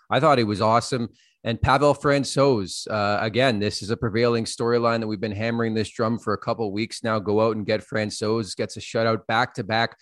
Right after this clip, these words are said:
road shutouts now, I believe, for Colorado. They're starting to buzz. Like, again, if they can get the goaltending come playoff time, that's gonna be a scary out, isn't it?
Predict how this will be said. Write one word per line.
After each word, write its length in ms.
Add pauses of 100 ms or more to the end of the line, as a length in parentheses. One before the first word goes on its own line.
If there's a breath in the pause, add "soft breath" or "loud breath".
(260 soft breath)
road 260
shutouts 460
now, 180
I 80
believe, 380
for 160
Colorado. 800 (400 loud breath)
They're 100
starting 360
to 60
buzz. 600
Like, 260
again, 320
if 140
they 140
can 100
get 160
the 80
goaltending 580
come 180
playoff 480
time, 200
that's 220
gonna 160
be 100
a 60
scary 440
out, 160
isn't 240
it? 140